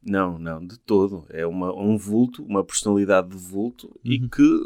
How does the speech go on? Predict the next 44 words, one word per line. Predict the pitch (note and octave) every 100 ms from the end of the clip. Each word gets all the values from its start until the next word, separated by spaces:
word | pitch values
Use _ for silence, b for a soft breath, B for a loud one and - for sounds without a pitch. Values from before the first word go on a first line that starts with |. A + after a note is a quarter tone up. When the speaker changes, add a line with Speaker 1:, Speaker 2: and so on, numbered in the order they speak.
| - - - -
Speaker 1:
neste | F#2+ G2 G2+ -
momento, | G#2+ A2 C3+
está | - - G#2 F#2
bem | A2+ C3+
posicionado | B2 G#2 A2 G#2 A2 A2 A#2
para | - A#2+
ser | - A#2+
o |
próximo | A#2+ B2 A#2+ B2+ A#2+
Presidente | A2 A#2
da | A#2
República | A2+ A2 A#2+ A#2 B2
de | B2
Portugal. | - - B2+ A2 -
Speaker 2:
Está. | - C#3+ F#2 - _
Quais | A#3+ G#3+
é | F#3+
que |
poderiam | - D3 C3+
ser | B2 A#2+
os | G#2+
outros? | G#2 - - - -
Antes | A#2+ -
de |
falarmos | - A#2 G#2+ G#2
do |
doutor | G#2+ G#2
Marcos | F#2+ F#2 -
Mendes, | G2+ D#2 -
quem | - C3
é |
que | -
acha? | D#2+ - _ - -
Speaker 1:
Doutor | A2+ G#2 F#2+
Santana | - F#2+ G#2 G#2
Lopes. | G#2+ - - - - _
Speaker 2:
Sim. | - A#2+ A2+ _ -
Speaker 1:
Doutora | G2+ G#2+ G2+
Cristina | G2+ - G#2+ G2+
Ferreira. | - G#2+ B2+ D#3 E3+ _
Speaker 2:
Uhum. | A#2+ A2+ A#2 C#3+ E3
Speaker 1:
Doutor | G2 - G#2
Ronaldo. | G#2 G#2 A2 B2 D3 E3+ _ _ -
Speaker 2:
Uhum. | A2+ C#3